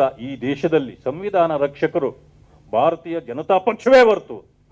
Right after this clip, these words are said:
ಕಾಂಗ್ರೆಸ್ ಎಂದಿಗೂ ಆಗಲಿಕ್ಕೆ ಸಾಧ್ಯ ಇಲ್ಲ ಅಂತಕ್ಕಂಥ ಮಾತನ್ನು ಹೇಳ್ತಾರೆ. ಆ ರೀತಿ ನಿಮಗೆ ಸಂವಿಧಾನದ ಬಗ್ಗೆ ಗೌರವ ಇದ್ದಿದ್ರೆ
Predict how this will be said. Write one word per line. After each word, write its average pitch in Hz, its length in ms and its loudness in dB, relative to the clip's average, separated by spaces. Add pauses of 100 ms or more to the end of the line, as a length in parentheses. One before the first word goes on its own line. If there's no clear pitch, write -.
(220)
ಕಾಂಗ್ರೆಸ್ 214 560 0
ಎಂದಿಗೂ 330 380 2
ಆಗಲಿಕ್ಕೆ 226 560 2 (240)
ಸಾಧ್ಯ 220 420 4
ಇಲ್ಲ 208 180 4
ಅಂತಕ್ಕಂಥ 180 480 -4
ಮಾತನ್ನು 151 400 -6
ಹೇಳ್ತಾರೆ. - 320 -14 (2000)
ಆ 139 120 2
ರೀತಿ 160 300 -6
ನಿಮಗೆ 135 440 -8
ಸಂವಿಧಾನದ 147 600 -6
ಬಗ್ಗೆ 120 260 -8
ಗೌರವ 123 400 -4
ಇದ್ದಿದ್ರೆ 107 720 -12